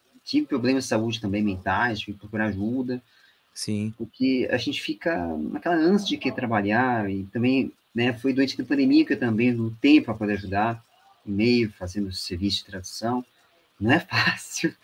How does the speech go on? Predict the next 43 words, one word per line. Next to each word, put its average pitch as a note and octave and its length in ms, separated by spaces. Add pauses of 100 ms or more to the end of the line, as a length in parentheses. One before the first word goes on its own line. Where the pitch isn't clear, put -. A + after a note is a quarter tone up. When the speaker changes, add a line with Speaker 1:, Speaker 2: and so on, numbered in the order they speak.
(320)
Speaker 2:
Não A#2+ 300
é A#2+ 80
fácil, B2 420
Speaker 1:
É, - 20
Speaker 2:
cara. G#2+ 260 (360)
Speaker 1:
é G#2 60
por - 100
isso - 0
Speaker 2:
A C4 40
Speaker 1:
que - 60
eu A2+ 40
Speaker 2:
gente A2+ 80
Speaker 1:
falei, A#2 160
eu B2 40
Speaker 2:
passou B2 280
um - 20
Speaker 1:
sou, C#3 200
Speaker 2:
perrengue. A#2 420 (340)
Speaker 1:
sim, G#2+ 300
eu G#2 40
sou A#2 120
o A#2 40
primeiro C3 320
da C#3+ 100
linha B2 540 (640)
de G#2+ 100
frente, B2 560 (920)
e A#2 60
o A2+ 60
tempo C#3+ 260
lá, A#2+ 260
a A2 80
gente F#2 220
cobrando, G2+ 460
nos G2+ 120
cobrando, G2+ 460
fazendo F2 240
as E2+ 100
coisas, G2 400
teve F#2 240
trabalhos F#2+ 380
que - 120
fiquei G#2 220